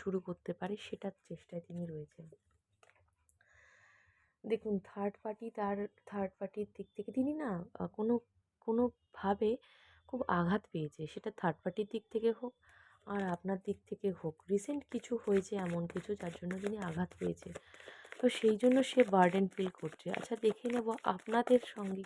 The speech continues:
কিছু হয়েছে কি না, আপনার সাথে তার কিছু হয়েছে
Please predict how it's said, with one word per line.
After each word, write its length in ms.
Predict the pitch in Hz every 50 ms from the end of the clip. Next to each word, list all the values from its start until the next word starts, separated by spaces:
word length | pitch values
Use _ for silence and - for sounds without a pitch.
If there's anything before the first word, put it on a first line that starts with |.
| -
কিছু 180 | - 190 - - 180 165
হয়েছে 320 | 160 160 165 - - - 175 - _
কি 100 | 175 165 156
না, 60 | 151 147 147 - _ _ - _ - - - - - - - - - - _ - -
আপনার 380 | 180 180 - - 220 233 226 -
সাথে 180 | - 226 - 233 - -
তার 140 | 202 196 190 190
কিছু 180 | - 208 196 214 214 -
হয়েছে 300 | - 190 185 180 - 202